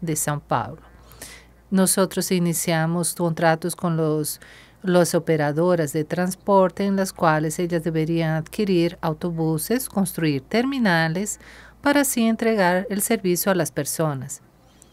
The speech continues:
Catorce años después, el servicio para las personas se deterioró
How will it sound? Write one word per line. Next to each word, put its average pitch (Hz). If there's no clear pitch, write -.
Catorce 269
años 156
después, 151
el 180
servicio 165
para 151
las 139
personas 165
se -
deterioró 147